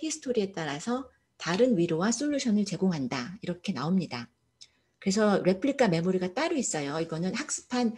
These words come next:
정말 이 계속해서 학습하고 있는 수많은 그, 어, 이런 사람들의 정보로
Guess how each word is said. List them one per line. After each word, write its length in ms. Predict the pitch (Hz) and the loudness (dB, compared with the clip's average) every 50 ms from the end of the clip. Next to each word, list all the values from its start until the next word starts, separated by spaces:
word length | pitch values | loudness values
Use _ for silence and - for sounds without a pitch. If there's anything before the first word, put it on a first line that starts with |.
| - - - - - | -8 -20 -20 -14 -4
정말 260 | - 185 196 208 196 | 2 2 4 4 4
이 260 | 190 185 185 190 - - - - | 4 4 4 2 0 -2 -2 4
계속해서 380 | 214 240 240 - 226 208 254 277 | 4 4 4 4 -2 -2 -2 -2
학습하고 440 | - - - - 247 220 214 202 | -2 -2 0 0 0 2 4 4
있는 540 | 190 170 165 160 160 156 165 180 185 170 - - - - - - _ - | 4 4 2 -2 -2 -2 0 0 0 -2 -4 -8 -16 -20 -20 -20 _ -12
수많은 640 | - - 302 302 302 285 240 196 160 139 127 - _ _ _ _ _ _ _ _ _ _ - | -8 -4 -2 0 2 2 4 2 2 0 -2 -6 _ _ _ _ _ _ _ _ _ _ -12
그, 520 | - - 196 185 180 170 165 147 - - - _ _ _ _ - _ _ - - | -2 2 4 4 6 6 4 2 2 0 -6 _ _ _ _ -20 _ _ -16 -10
어, 120 | - 151 143 | -8 -4 2
이런 240 | - 202 226 220 | 4 4 6 6
사람들의 640 | 220 247 294 311 302 285 262 240 202 - 196 208 202 | 4 2 2 2 2 4 4 4 4 4 2 2 2
정보로 1200 | - - 170 175 190 190 190 208 196 190 185 180 175 165 156 156 190 196 - 254 277 285 277 - | 0 0 0 2 2 4 4 6 8 8 8 8 6 4 4 2 2 4 4 4 4 4 -2 -6